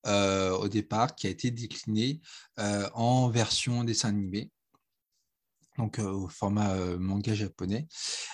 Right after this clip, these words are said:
Euh, alors, c'est, bon, soyons clairs, hein, le scénario présente un intérêt extrêmement relatif,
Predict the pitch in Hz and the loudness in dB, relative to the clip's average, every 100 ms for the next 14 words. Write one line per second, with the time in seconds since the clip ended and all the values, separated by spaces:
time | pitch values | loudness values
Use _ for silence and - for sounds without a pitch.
0 | - 107 107 101 101 101 98 98 104 - | 0 4 6 6 6 4 4 6 4 2
1 | - - - 117 107 101 - 117 127 123 | -4 0 0 0 -4 -6 -2 2 2 2
2 | - 123 98 104 147 - 101 - 113 101 | 4 4 4 2 -2 0 0 0 2 2
3 | 107 135 135 104 110 107 101 95 - 104 | 4 4 2 -2 -4 -4 -4 -4 -4 -2
4 | 101 113 - _ 147 143 - - 117 107 | 0 -2 -4 _ 0 0 -2 -2 0 2
5 | 117 120 113 - 104 107 107 104 104 - | 4 4 4 0 0 4 4 4 0 -2
6 | - 135 - | -4 -4 -6